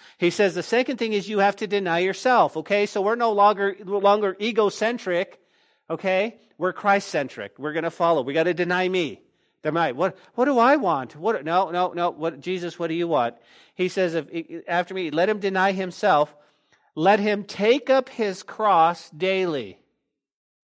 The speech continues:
You've heard that, right? "Oh, I gotta bear my cross.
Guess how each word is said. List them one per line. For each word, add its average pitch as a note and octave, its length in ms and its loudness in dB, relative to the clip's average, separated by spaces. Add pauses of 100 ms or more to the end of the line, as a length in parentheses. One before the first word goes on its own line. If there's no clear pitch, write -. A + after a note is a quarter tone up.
(420)
You've F3+ 240 -4
heard G3+ 200 0
that, C3+ 160 0
right? E3 200 2
"Oh, F#3 440 6
I - 20 2
gotta E3+ 220 2
bear F#3 160 2
my F#3+ 120 0
cross. F#3+ 600 6